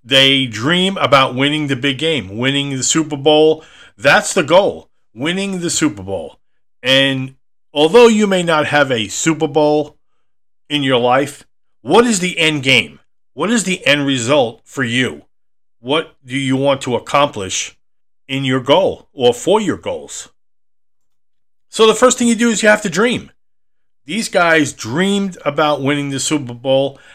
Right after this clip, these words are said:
How are you gonna get there? What happens when I get to the big game? It's such a spectacular time. All the pomp and circumstance and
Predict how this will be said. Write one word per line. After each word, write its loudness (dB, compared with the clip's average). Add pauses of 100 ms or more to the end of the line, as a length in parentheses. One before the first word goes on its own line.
(120)
How 0
are 6
you 2
gonna 2
get 0
there? -2 (440)
What 4
happens 0
when -2
I 2
get -2
to -4
the -2
big -4
game? -2 (320)
It's -12
such 2
a -2
spectacular -2
time. 0 (1300)
All 2
the 2
pomp 2
and -6
circumstance 0
and -6